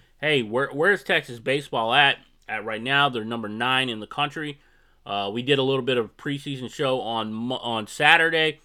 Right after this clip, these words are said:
Go back and check that out. Uh, Hardball Harge, Mike Harge, uh, he, former Major League Baseball player,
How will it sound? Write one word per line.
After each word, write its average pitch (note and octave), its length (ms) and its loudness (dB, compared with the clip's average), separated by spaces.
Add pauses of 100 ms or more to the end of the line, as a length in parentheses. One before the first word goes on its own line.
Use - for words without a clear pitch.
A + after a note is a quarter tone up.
(160)
Go - 80 -6
back E3 120 2
and - 80 -8
check - 240 -4
that A#2 160 0
out. C#3 360 6 (540)
Uh, F2+ 200 -10
Hardball B2+ 480 0
Harge, B2+ 460 4 (100)
Mike B2 280 -2
Harge, A#2 420 0 (220)
uh, G2+ 320 -6
he, B2 420 -6 (240)
former B2+ 340 -6
Major A#2+ 300 -4
League A2+ 160 -6
Baseball A2+ 380 -4
player, G#2+ 400 -4